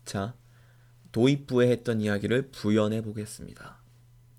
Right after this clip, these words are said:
출시된 지 십칠 년이 된 게임 스타 원과 그 리그는,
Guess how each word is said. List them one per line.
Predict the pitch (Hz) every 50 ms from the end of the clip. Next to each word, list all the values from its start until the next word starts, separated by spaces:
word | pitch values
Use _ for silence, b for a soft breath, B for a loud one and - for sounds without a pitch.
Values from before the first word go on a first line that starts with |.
| - b b b b b b b b b b b b b b b b b b b b b b b
출시된 | - - 208 202 - 226 202 185
지 | 175 185
십칠 | 175 - 220 - - - 247 233
년이 | 226 214 202 180 156
된 | 151 143 143 143
게임 | 147 135 135 156 170
스타 | - - - - 202 190 185 185 -
원과 | 85 101 113 135 165 175 170 139 107 107 120 143 - - - - - - -
그 | - - 113
리그는, | 110 104 98 101 95 101 95 95 120 160 185 208 226 247